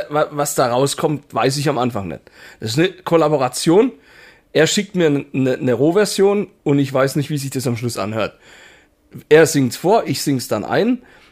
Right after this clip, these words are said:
und am Schluss kommt irgendwas raus und das ist total für mich faszinierend, weil das sind Künstler aus aller Herren Länder dabei, aus U S A, aus, aus Holland, aus Gott weiß woher, Ungarn und ja. Ja, und der heißt Avi Rosenfeld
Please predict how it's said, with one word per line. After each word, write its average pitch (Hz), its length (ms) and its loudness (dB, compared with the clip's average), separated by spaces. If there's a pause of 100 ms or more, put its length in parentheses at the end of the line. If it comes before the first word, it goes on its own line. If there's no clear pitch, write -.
(140)
und 156 140 2
am 143 140 -2
Schluss 180 280 -2
kommt 156 240 -4
irgendwas 160 360 0
raus 139 220 -2
und 123 60 -4
das 113 80 -10
ist - 60 -14
total 127 500 -2 (180)
für - 200 -4
mich 180 200 0
faszinierend, 123 680 -4 (460)
weil 117 200 0
das 131 180 -2
sind 143 220 -2
Künstler 160 480 0
aus - 580 -2 (120)
aller 160 220 4
Herren 147 260 2
Länder 131 260 2
dabei, 131 480 2
aus 123 280 -4
U 165 120 4
S 156 180 -2
A, 120 400 2
aus, 120 480 -2
aus 117 460 -4
Holland, 135 560 0
aus 110 560 -4
Gott 135 180 0
weiß 113 300 -2
woher, 110 280 -4 (480)
Ungarn 123 580 0
und 98 300 -10 (100)
ja. 92 160 -14 (920)
Ja, 160 120 4
und 139 200 2
der 131 140 2
heißt 147 320 0
Avi 131 300 4
Rosenfeld 147 720 0